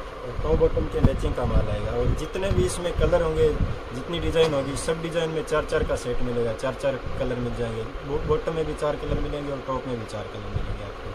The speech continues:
इसमें आपको अलग अलग डिज़ाइन बता देता हूँ मैं, सब डिज़ाइन में आपको चार चार का सेट मिल जाएगा। और अगर आपको सेट वाइज नहीं लेना है, खाली टॉप,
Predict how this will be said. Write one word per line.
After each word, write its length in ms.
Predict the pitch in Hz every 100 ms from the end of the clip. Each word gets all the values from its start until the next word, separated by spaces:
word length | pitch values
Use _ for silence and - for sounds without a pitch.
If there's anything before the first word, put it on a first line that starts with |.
| - - - - - - - -
इसमें 260 | - 151 143
आपको 440 | 139 135 - 143
अलग 240 | 143 156 156
अलग 220 | 151 143
डिज़ाइन 280 | 143 147 139
बता 220 | 139 143
देता 240 | 135 131
हूँ 80 | 131
मैं, 180 | 123 131 - - - -
सब 160 | 170 170
डिज़ाइन 300 | 170 170 170
में 120 | 165
आपको 440 | 151 147 160 170 - - - -
चार 140 | 151
चार 200 | 139 147
का 100 | 131
सेट 240 | 131 127 123
मिल 180 | 127 120
जाएगा। 320 | 117 107 101 - - -
और 60 | -
अगर 180 | 147 160
आपको 220 | 160 160
सेट 280 | 135 127 139
वाइज 240 | 160 170
नहीं 220 | 165 175
लेना 240 | 170 160 156
है, 120 | 147
खाली 260 | - 127 156
टॉप, 240 | 165 156